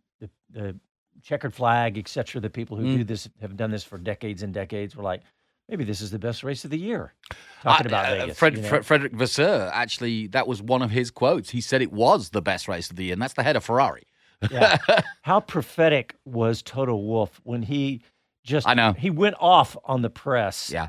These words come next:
Speaker 1: right after F P one. He's going, "What, are you crazy? This is Thursday night. No one's even listening. No one's
Speaker 2: Mm.
Speaker 1: watching. No one's, you know, paying any attention."
Speaker 2: Yeah, it, it is like, I mean, it really is like,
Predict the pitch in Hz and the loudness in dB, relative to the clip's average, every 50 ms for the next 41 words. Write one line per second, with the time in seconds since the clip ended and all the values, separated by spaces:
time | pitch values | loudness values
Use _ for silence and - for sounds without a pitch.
0 | 151 120 123 147 143 147 131 127 131 127 120 - - 135 113 110 110 113 131 - | -4 0 2 4 4 4 2 2 2 0 0 0 -2 -6 -4 -4 -4 -6 -8 -10
1 | _ _ - 127 113 - - 123 113 107 101 113 107 107 110 107 101 _ _ _ | _ _ -12 -12 -10 -8 -6 -6 -4 -4 -2 -2 -2 -2 -2 -4 -6 _ _ _
2 | _ _ _ _ _ _ - 143 135 151 - - 240 226 214 190 - 147 160 196 | _ _ _ _ _ _ -6 -4 -4 -4 -4 -6 -6 -4 -6 -6 -6 -4 -4 -2
3 | 214 208 170 208 214 180 233 - - 214 185 - - 214 214 220 202 165 214 208 | -2 -2 -2 -4 -6 -6 -6 -8 -8 -10 -10 -6 -4 -2 0 0 0 -2 -2 0
4 | 214 240 240 202 156 135 156 233 269 247 214 220 233 233 220 214 214 220 240 240 | 2 2 2 2 2 0 2 4 4 4 2 2 -2 -2 -2 -2 0 0 -2 -2
5 | - - 180 147 143 160 - - - 123 151 190 202 214 202 - 185 175 151 131 | -4 -6 -6 -2 0 2 4 4 4 4 4 4 4 4 4 2 -2 -2 -2 -2
6 | 135 131 165 190 196 190 190 185 165 151 - 175 175 165 156 - 170 165 175 190 | -2 -2 -2 -2 -2 -4 -4 -6 -8 -10 -12 -8 -6 -4 -4 -2 -2 -2 -2 -2
7 | 196 190 185 180 - 180 180 180 - - 131 104 95 90 214 240 277 269 226 196 | -2 -2 -2 -4 -2 -4 -6 -6 -6 -8 -8 -8 -10 -10 -4 0 2 4 4 2
8 | 190 196 196 196 208 220 196 190 208 220 226 233 233 220 170 202 190 180 170 - | 0 -2 -4 -2 -2 -2 0 0 0 2 2 4 2 2 2 4 4 4 4 2
9 | - - _ - 143 143 143 147 160 170 175 170 143 131 185 214 185 214 196 175 | 0 -12 _ -20 -20 -14 -8 -8 -6 -4 -4 -4 -4 -4 -4 -2 0 0 2 4
10 | 170 165 170 165 160 143 - 147 143 139 135 131 | 6 6 6 4 4 2 0 2 2 2 2 0